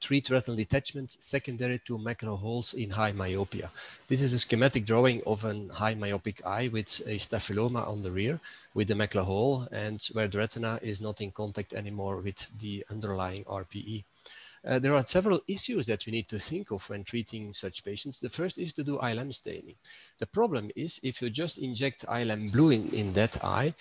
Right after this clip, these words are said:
that the I L M blue will simply sink through the hole, go subretinally, and it will obscure your vision. So what I do in these cases is that I inject a small bubble of perfluorocarbon liquid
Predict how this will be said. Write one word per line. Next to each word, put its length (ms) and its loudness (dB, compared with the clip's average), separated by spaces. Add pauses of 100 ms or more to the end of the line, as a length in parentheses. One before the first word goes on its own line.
(260)
that 240 0
the 240 -4
I 60 4
L 80 2
M 160 0
blue 160 2
will 180 4
simply 400 0
sink 420 6
through 440 0
the 140 0
hole, 340 2 (400)
go 140 4
subretinally, 760 2
and 460 -2
it 160 -6
will 140 -2
obscure 420 0
your 180 0
vision. 380 -2 (340)
So 400 2
what 180 4
I 180 6
do 180 4
in 120 0
these 200 4
cases 400 0
is 180 0
that 260 2
I 280 0
inject 400 -4
a 100 -4
small 320 0
bubble 280 0
of 180 -6
perfluorocarbon 720 0
liquid 380 -6